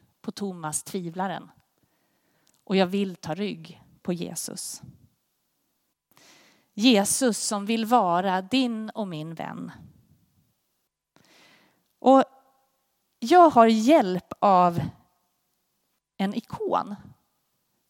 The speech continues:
som betyder mycket för mig, som är ett vänskapens ikon.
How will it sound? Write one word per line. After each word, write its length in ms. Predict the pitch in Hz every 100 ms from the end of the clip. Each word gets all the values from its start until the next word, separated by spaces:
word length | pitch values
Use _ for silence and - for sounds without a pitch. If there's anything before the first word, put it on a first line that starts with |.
| _ _ _ _
som 400 | - 220 196 196
betyder 380 | 208 220 190 156
mycket 200 | 165 -
för 80 | -
mig, 280 | 160 214 - _ _ _ _ _
som 160 | - 262
är 60 |
ett 80 | 233
vänskapens 1080 | 208 269 254 214 - 285 285 - 247 226 -
ikon. 480 | 240 - 160 170 -